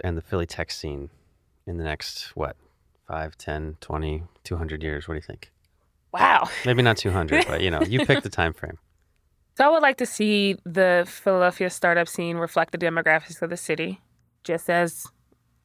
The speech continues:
Speaker 2: I did and my team did with Indigo, and the ridership reflecting the demographics of the city. And it's gonna take a lot of unconventional ways of doing that. And it's gonna be a combination of opportunities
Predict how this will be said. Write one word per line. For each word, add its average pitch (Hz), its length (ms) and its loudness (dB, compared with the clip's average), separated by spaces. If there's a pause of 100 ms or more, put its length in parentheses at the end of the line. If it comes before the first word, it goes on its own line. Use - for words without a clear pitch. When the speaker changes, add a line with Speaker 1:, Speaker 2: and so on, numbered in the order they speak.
(140)
Speaker 2:
I 170 100 4
did 165 460 2
and 165 340 -4 (300)
my 165 180 2
team 165 280 -6
did 165 320 2
with 165 260 0
Indigo, 165 380 0 (380)
and 165 180 -2
the 165 40 0
ridership 156 520 4
reflecting 170 420 -2
the 165 80 -2
demographics 165 460 2
of 170 80 -2
the 170 80 -6
city. 185 320 -4 (680)
And 180 560 2 (300)
it's 185 140 0
gonna 180 200 2
take 180 160 0
a 175 40 4
lot 175 160 6
of 175 60 2
unconventional 180 560 0
ways 175 240 2
of 175 80 -4
doing 165 220 2
that. 180 240 0 (480)
And 185 280 2
it's 180 120 -4
gonna 196 240 2
be 180 400 0
a 180 120 2
combination 196 880 0
of 175 340 4 (380)
opportunities 185 840 2